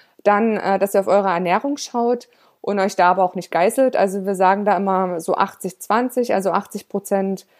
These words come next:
gut ernähren und da ist auch immer mal Platz für irgendeinen Treat oder so.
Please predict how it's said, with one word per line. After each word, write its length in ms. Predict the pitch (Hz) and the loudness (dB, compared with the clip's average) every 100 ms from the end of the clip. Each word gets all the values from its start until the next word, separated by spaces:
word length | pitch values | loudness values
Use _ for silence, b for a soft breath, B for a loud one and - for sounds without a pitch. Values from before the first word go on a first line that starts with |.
| b _ _ | b _ _
gut 160 | 262 - | -4 0
ernähren 520 | 220 214 214 208 208 | 2 2 4 2 0
und 100 | 185 | 0
da 140 | 180 | 0
ist 100 | 170 | 2
auch 120 | 180 | 0
immer 180 | 196 196 | 0 0
mal 240 | 196 190 185 | 2 2 2
Platz 480 | - 196 196 - | 2 0 0 -8
für 540 | - - 202 190 185 185 - b b b - | -8 -2 0 0 -2 -6 -14 b b b -2
irgendeinen 480 | 185 190 185 180 180 | -2 -2 -4 -4 -6
Treat 360 | - 240 233 | -2 -2 0
oder 160 | - 220 | -2 -2
so. 360 | 214 226 247 | 0 0 0